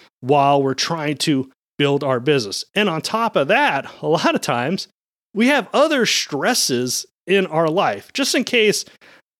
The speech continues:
the things that we have to take care of have stress, we add additional stress. So here in the U S, especially here, I guess in Texas, in January, we have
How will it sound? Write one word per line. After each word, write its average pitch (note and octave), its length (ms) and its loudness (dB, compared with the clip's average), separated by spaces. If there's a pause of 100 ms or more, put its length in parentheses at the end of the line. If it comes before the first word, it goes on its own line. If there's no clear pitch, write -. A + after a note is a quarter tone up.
(100)
the C#3+ 80 -8
things G3+ 300 2
that F#3 60 0
we E3 80 2
have E3 120 0
to - 100 -4
take D3+ 260 -2
care G3+ 240 0
of C3 120 -2
have F#3 500 -2 (640)
stress, C3+ 600 0
we F3 320 -2
add G3+ 340 2
additional A3 460 0
stress. - 340 -4
So C#3 360 0 (340)
here D#3+ 320 0
in C3+ 120 0
the A#2 80 -2
U D3+ 140 2
S, A3 260 2
especially A#2+ 720 -6
here, B2 680 -4 (200)
I B2 120 -8
guess B2 200 -8
in G2+ 80 -14
Texas, F#3 600 -2
in B2+ 180 0
January, D#3 540 0 (320)
we G#3+ 160 0
have F3+ 320 2